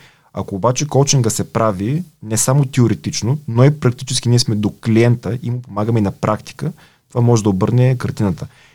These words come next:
И всъщност ключовата дума в, а, тази ситуация е дългосрочност. Аз ще заложа на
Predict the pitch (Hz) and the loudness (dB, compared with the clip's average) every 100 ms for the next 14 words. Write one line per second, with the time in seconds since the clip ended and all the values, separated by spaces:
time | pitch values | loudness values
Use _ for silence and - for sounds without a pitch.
0 | _ 117 139 151 151 135 139 165 143 117 | _ -2 2 2 2 2 2 2 2 4
1 | 139 131 113 98 - 101 95 82 73 - | 4 6 4 0 0 0 2 0 -6 -14
2 | _ _ _ _ - - 110 117 123 - | _ _ _ _ -16 -8 -2 0 0 -2
3 | 101 110 156 117 101 90 90 80 - - | 0 0 2 2 2 0 -4 -4 -8 -14
4 | - _ _ _ _ 113 120 104 98 113 | -20 _ _ _ _ -2 -2 -2 2 2
5 | 131 120 151 | 4 2 0